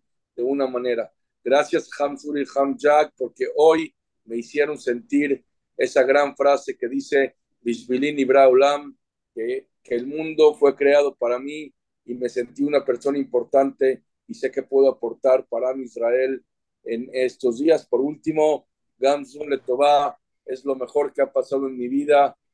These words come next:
me ha cambiado la vida y me di cuenta de Gamsun Letová que un paso pequeño puede hacer cosas enormes, tanto así que Gamsun Letová, unido con varios países de Latinoamérica, ha cambiado ya familias y generaciones.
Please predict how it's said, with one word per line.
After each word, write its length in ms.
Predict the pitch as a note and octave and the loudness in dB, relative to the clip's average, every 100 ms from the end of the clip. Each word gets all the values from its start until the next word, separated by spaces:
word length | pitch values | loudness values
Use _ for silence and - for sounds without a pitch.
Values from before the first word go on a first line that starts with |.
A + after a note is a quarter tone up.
| _ | _
me 140 | A2+ C3+ | -2 -2
ha 120 | C3+ | 0
cambiado 460 | C3+ C3 C#3 C#3 B2+ | -2 -2 0 0 -2
la 140 | A#2+ | -4
vida 340 | C#3 D3 C#3+ | -8 -6 -6
y 60 | C3+ | -6
me 160 | B2+ C3+ | -6 -10
di 100 | D3 | -12
cuenta 460 | - D3+ D3 C#3+ C3 | -6 -4 -4 -4 -2
de 120 | B2 | 0
Gamsun 420 | C#3 C#3+ C#3 C#3 | -2 -4 -10 -10
Letová 560 | B2 - C3 C#3 - - _ _ | -8 0 4 6 4 -4 _ _
que 60 | - | -6
un 220 | C3 C3+ | -6 -2
paso 320 | C#3+ C#3 C3 | -2 -2 -4
pequeño 640 | - A#2 C#3 C#3+ C#3 C3+ - _ _ - | -10 -2 -2 0 0 -2 -6 _ _ -4
puede 180 | B2+ C3 | 0 0
hacer 300 | C#3 B2+ - | 0 -4 -4
cosas 360 | C3+ B2+ A#2+ | -6 -6 -8
enormes, 680 | B2 C#3+ D#3 D3+ D3+ - _ _ _ | 0 2 4 2 0 -2 _ _ _
tanto 360 | B2 C#3 C3+ C3 | 0 0 0 -2
así 440 | - C#3+ C#3+ C3 _ _ | 0 -4 -4 -6 _ _
que 140 | - A2 | -10 -6
Gamsun 480 | A#2 C#3 C#3 C3 C#3+ | 0 0 0 -8 -2
Letová, 440 | C3+ - B2+ C3+ | -2 0 2 4
unido 400 | C3+ C3+ C#3+ C3+ | 2 0 -2 -2
con 180 | - A#2+ | -4 -2
varios 320 | C3+ D3 C#3 | 2 2 -2
países 300 | - C3 - | -8 -8 -6
de 80 | B2 | -8
Latinoamérica, 920 | A2+ - A#2+ B2+ C#3 C#3 C3+ C3+ C3 - _ _ _ | -8 -8 -6 -2 -2 -2 2 2 2 -2 _ _ _
ha 180 | B2 - | -4 -4
cambiado 680 | - C3 C3 C#3 C3+ C3 B2 | -6 -10 -2 0 2 0 0
ya 340 | B2+ C3 B2+ - _ _ | 2 2 0 -6 _ _
familias 600 | A#2 A#2 C#3 C#3+ C3+ - | -10 -8 -8 -4 -4 -4
y 40 | |
generaciones. 1000 | - A2+ A2+ A2+ C#3 C#3+ D3 D3 C#3 - | -14 -8 -6 -6 0 0 2 0 -4 -10